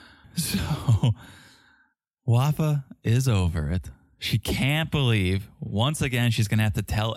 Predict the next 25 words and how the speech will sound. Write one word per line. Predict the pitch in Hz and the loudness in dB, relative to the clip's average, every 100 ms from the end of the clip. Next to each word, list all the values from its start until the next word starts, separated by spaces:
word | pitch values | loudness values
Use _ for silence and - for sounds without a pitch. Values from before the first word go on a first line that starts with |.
| - | -4
everyone | 107 104 101 95 98 98 101 - - | -2 0 0 2 0 0 -4 -8 -6
it's | 107 - | -4 -2
off. | 90 65 120 - - _ _ _ _ _ | -4 -2 -4 -6 -20 _ _ _ _ _
It's | - 110 107 | -2 0 0
over. | 78 53 71 113 - _ _ _ _ _ _ _ - | -2 -2 -2 -2 -4 _ _ _ _ _ _ _ -2
And | 117 117 117 101 _ _ _ _ _ | 0 2 0 -4 _ _ _ _ _
here's, | - 127 113 - - _ _ | -4 -2 -2 -8 -20 _ _
again, | 101 - 85 | -4 -2 -2
what | 80 67 | -4 -4
pisses | 85 - - 73 | -6 -6 -10 -10
me | |
off | 50 - | -10 -8
about | - 62 | -8 -8
Nicole. | - - - 117 - _ _ _ _ | -8 -10 -12 -16 -20 _ _ _ _
She | - 82 | -10 -6
tells | - 85 78 | -4 -2 -4
Asin, | 76 - - _ _ _ _ _ - | -6 -8 -14 _ _ _ _ _ -6
"Well, | 143 | -2
tell | 156 175 | 0 0
her, | 202 180 - _ - | 0 -4 -8 _ -6
tell | 151 | -2
her | 196 202 | -2 -2
we're | 175 | 0
really | 156 165 151 | 0 0 -2
sorry. | - 160 135 - | -2 -2 -4 -6